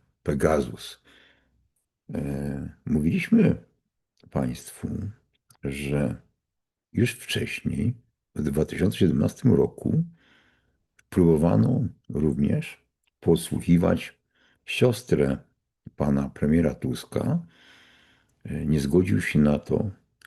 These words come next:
pan pułkownik Piotr Wypij, e, ojciec pana posła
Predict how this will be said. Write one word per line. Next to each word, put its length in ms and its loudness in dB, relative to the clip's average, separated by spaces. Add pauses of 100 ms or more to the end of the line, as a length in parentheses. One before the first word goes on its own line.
pan 400 -4 (500)
pułkownik 840 2 (720)
Piotr 480 -2 (340)
Wypij, 760 -8 (920)
e, 560 -8 (1200)
ojciec 540 0 (360)
pana 420 -6 (280)
posła 500 0